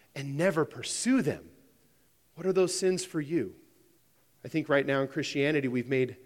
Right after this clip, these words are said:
many of those sins high and mighty. We make things like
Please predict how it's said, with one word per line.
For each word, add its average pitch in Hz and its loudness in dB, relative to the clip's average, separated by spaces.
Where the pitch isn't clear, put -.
many 143 2
of 120 2
those 110 0
sins 95 -12
high 123 -2
and 107 -2
mighty. 92 -16
We 131 -2
make 135 0
things 135 0
like 123 0